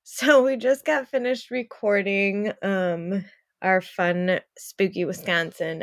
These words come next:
episode. And now we're recording a second episode, so we're gonna see how this goes. This could be chaos. This could be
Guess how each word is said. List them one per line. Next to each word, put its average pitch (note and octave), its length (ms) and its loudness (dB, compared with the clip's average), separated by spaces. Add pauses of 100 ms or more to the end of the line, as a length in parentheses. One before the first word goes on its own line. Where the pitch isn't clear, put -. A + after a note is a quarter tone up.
episode. E3+ 720 -2 (580)
And G3+ 100 -4
now F#3 200 0
we're G3 160 0
recording F3+ 960 -2 (120)
a F3+ 40 -12
second C#4 380 0
episode, F#3 580 0
so G#3+ 160 -6
we're A#3+ 160 2
gonna D4+ 180 0
see F4 160 -6
how F4 140 2
this D#4 240 -2
goes. A3 640 2
This A3+ 240 2
could C4+ 340 4
be B3+ 320 0
chaos. A#3 560 0
This G#3+ 260 0
could A#3 360 -2
be A3 360 2